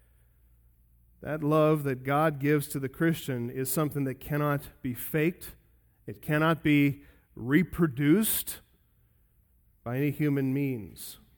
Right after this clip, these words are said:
The Apostle John wrote in First John four, seven and eight,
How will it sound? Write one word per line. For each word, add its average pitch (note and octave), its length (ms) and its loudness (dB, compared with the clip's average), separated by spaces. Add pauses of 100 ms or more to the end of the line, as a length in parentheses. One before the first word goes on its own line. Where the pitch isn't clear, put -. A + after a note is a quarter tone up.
(720)
The B2+ 60 -6
Apostle E3 420 2
John D#3 360 2
wrote D3+ 240 4
in C3+ 240 0
First D3+ 320 -2
John C#3+ 300 0
four, D3 280 0
seven C#3+ 340 0
and C#3+ 100 0
eight, C#3 300 0